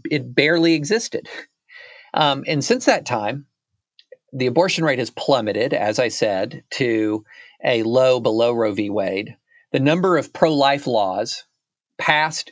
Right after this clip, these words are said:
just in the last five years of the Obama administration. Let, let's just leave aside the Trump administration. Last five years of o-, the Obama administration,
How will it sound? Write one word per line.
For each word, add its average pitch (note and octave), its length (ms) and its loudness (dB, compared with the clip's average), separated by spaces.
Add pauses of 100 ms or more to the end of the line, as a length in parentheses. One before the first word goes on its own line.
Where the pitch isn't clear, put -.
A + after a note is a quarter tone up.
just G#3+ 280 -2
in C4+ 100 2
the G3 100 0
last D#3+ 460 0
five D3+ 380 2
years C#3+ 260 0
of B2 100 -2
the B2 120 -2
Obama A#2+ 720 0
administration. G#2 840 -4
Let, C3 220 -4
let's C#3+ 220 -2
just D#3+ 200 -2
leave C#3+ 200 2
aside B2+ 340 2
the A2+ 80 -4
Trump F3+ 260 -2
administration. A2 640 -6
Last C#3+ 240 -2
five C#3 260 2
years C#3+ 260 0
of A2+ 120 -2
o-, A2+ 180 -2
the C3 100 -2
Obama D#3+ 420 0
administration, F#2 640 -8